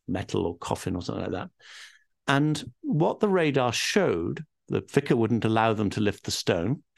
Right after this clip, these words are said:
but what the radar that looked under the stone showed was that the area there was no bigger than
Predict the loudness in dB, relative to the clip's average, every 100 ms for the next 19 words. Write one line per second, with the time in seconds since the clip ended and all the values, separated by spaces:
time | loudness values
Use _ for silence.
0 | -20 -18 -20 _ 0 2 2 2 2 2
1 | 2 2 2 2 0 0 -2 0 0 0
2 | 0 -2 -6 -6 -6 -6 -6 -6 -4 0
3 | 2 2 0 -2 -6 _ -18 -18 -20 _
4 | 0 2 2 0 0 2 2 4 2 2
5 | 2 0 0 0 -2 -4 _ 0 0 0
6 | -4 -8 0 2 4 2 2 0 0 -2
7 | -4 _ _ _ -2 2 2 2 0 -2